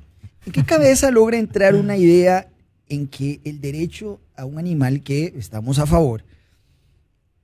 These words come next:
sea más importante que el de, de, el de una vida humana?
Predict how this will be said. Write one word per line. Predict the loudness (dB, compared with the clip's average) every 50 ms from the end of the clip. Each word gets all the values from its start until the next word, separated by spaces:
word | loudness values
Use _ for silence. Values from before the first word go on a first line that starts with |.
| _ _ _ _
sea | -14 -8 -2 2 2 4 4 4
más | 2 0 -2 -4 -6
importante | -10 -14 -14 -12 -14 -14 -14 -14 -14 -14 -14 -14 -14 -18 -20 -20
que | -18 -16 -16
el | -16 -12
de, | -12 -12 -12 -12 _ -20 -20 -18
de, | -18 -18 -16
el | -16 -14 -12
de | -10 -10
una | -10 -12 -12 -8
vida | -4 -4 -2 -2 -2 -4
humana? | -4 -4 -2 0 0 0 -2 -4 -8 -12